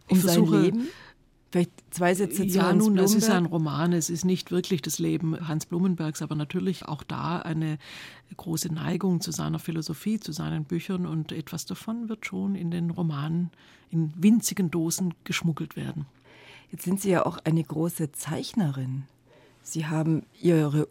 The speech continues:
Speaker 2: Umschläge meistens selber gestaltet. Sie machen Scherenschnitte, eine fast aus der Mode gekommene Kunst.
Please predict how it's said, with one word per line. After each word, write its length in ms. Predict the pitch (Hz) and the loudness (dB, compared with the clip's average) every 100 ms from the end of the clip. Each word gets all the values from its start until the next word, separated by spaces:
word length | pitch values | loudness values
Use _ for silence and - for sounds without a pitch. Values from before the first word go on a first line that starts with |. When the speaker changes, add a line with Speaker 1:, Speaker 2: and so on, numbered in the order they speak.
| - | 2
Speaker 2:
Umschläge 880 | 165 175 - 180 190 208 220 220 - | 4 4 4 4 6 6 4 2 0
meistens 580 | 156 139 147 - 202 196 | 2 4 2 0 -2 2
selber 300 | 196 196 208 | 2 2 0
gestaltet. 800 | 208 - 202 202 208 269 - - _ - - - | -2 -2 0 -2 -4 -8 -12 -20 _ -20 -20 -10
Sie 160 | - 165 | 2 4
machen 380 | 156 139 151 | 4 2 0
Scherenschnitte, 1080 | 175 - 165 143 143 160 - 185 185 247 269 349 - | 0 0 2 4 4 4 4 2 2 0 -2 -6 0
eine 220 | 151 156 | 4 4
fast 320 | - 160 - | 4 0 2
aus 140 | 165 160 | -2 2
der 120 | 175 | 6
Mode 440 | 160 151 165 185 | 6 8 6 6
gekommene 580 | 190 175 202 185 190 190 | 2 -2 2 4 4 0
Kunst. 720 | - 214 214 269 - - - | 0 2 2 0 -4 -14 -20